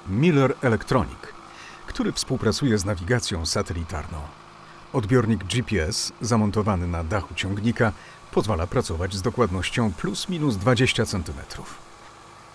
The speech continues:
Załączanie i rozłączanie poszczególnych sekcji odbywa się za pomocą pneumatyki.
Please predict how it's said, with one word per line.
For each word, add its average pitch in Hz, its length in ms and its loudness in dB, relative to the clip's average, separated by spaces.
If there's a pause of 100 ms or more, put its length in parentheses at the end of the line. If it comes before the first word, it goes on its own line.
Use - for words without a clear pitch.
(1040)
Załączanie 123 760 4
i 117 160 0
rozłączanie 113 800 2
poszczególnych 87 600 -4
sekcji - 420 2 (280)
odbywa 104 380 2
się 85 180 -2
za 113 160 0
pomocą 76 560 -6
pneumatyki. - 760 -4